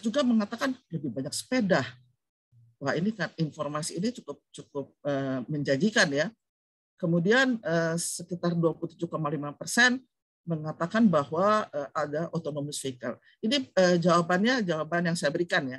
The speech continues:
Jadi maksudnya mereka memilih, dan milihnya bisa, bisa sampai, eh, tiga. Jadi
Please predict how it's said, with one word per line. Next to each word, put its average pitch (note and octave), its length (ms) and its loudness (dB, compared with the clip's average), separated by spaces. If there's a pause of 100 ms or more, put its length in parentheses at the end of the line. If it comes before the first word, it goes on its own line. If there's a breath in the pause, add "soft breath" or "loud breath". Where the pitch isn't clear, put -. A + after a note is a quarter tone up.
(140)
Jadi E3 240 2
maksudnya F#3+ 480 0 (220 soft breath)
mereka F#3+ 260 0
memilih, D#3 560 2 (280)
dan F3 200 4
milihnya F3 360 4
bisa, E3+ 200 -6 (100)
bisa E3+ 300 -8
sampai, - 420 -8 (460)
eh, C3 260 0
tiga. E3 300 2
Jadi E3 320 0